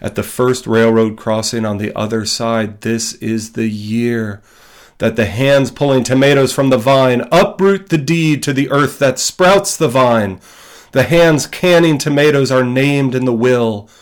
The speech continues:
that owns the bedlam of the cannery. This is the year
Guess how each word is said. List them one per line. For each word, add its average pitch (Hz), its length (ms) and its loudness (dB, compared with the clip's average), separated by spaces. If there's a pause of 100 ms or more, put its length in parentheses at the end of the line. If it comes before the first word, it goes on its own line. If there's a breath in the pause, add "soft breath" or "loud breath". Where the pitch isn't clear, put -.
(240 soft breath)
that 113 260 0
owns 117 380 2
the 104 100 -6
bedlam 95 640 -2
of 82 120 -8
the 92 80 -8
cannery. 85 800 -8 (1120 soft breath)
This 95 220 -10
is 107 140 -10
the 87 120 -4
year 80 580 -4